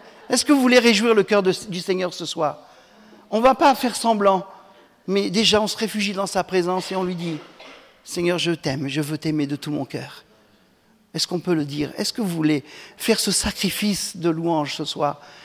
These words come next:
et lui dire avec une passion dans votre cœur, « Seigneur, tu es tout pour moi, je t'aime. Tu es mon sauveur,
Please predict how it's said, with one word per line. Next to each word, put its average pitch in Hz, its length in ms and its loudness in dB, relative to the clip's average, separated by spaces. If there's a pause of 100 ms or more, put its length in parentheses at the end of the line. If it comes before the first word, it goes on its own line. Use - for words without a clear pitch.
(140)
et 170 60 4
lui 175 140 2
dire 175 300 4 (200)
avec 175 400 2 (540)
une 190 160 0
passion 190 400 2
dans 170 100 2
votre 170 260 -2
cœur, « 156 380 0
Seigneur, 170 520 0 (800)
tu - 120 0
es 170 60 6
tout 170 160 -4
pour 156 200 -6
moi, 143 220 -4
je 143 120 -2
t'aime. 117 340 -8 (1000)
Tu - 120 2
es 190 40 6
mon 180 140 4
sauveur, 160 560 -2